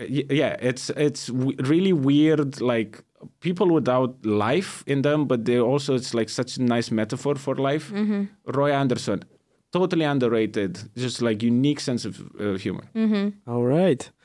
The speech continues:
Speaker 1: Yeah.
Speaker 3: Um, a lot of good suggestions. Uh, um, I hope everyone will check them out, including us. But, uh,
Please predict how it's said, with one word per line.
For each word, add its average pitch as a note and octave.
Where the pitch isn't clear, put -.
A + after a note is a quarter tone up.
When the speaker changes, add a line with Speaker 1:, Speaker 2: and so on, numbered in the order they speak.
Speaker 1:
Yeah. G2
Speaker 3:
Um, G#2+
a B2+
lot B2
of D3+
good D3
suggestions. A#2+
Uh, G#2+
um, A#2
I G#2+
hope A2+
everyone A#2+
will A#2
check -
them A2
out, A2+
including A#2
us. C3
But, A#2
uh, A2+